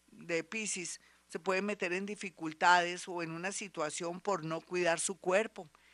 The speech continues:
en su intimidad. Es necesario, y no necesito decirlo, que hay que andar con el cauchito para arriba y para abajo en el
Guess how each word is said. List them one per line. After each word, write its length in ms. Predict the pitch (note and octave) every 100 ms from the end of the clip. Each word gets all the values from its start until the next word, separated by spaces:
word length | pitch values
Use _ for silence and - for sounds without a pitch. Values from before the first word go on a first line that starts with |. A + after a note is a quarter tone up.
| _ _
en 200 | D#3+ E3
su 240 | - E3 D#3
intimidad. 760 | D3+ E3+ D3+ D3+ E3+ G3+ F#3+ - _ _ _ _ -
Es 160 | G#3+
necesario, 640 | D4 D4 B3+ G#3+ F#3 G#3+ A3
y 60 |
no 180 | F#3 F3
necesito 520 | F#3 G3+ G3 F#3 F#3
decirlo, 440 | F#3+ F3 F3 F3+ -
que 100 | E3+
hay 80 |
que 120 | D3+ F#3
andar 260 | F3 E3+
con 180 | - F3+
el 120 | E3
cauchito 480 | - D3 - F3+ F#3+
para 200 | F#3+ E3
arriba 220 | D3+ D#3+
y 40 | E3+
para 220 | F#3+ E3+
abajo 220 | D#3 F3
en 100 | F3
el 260 | E3 D3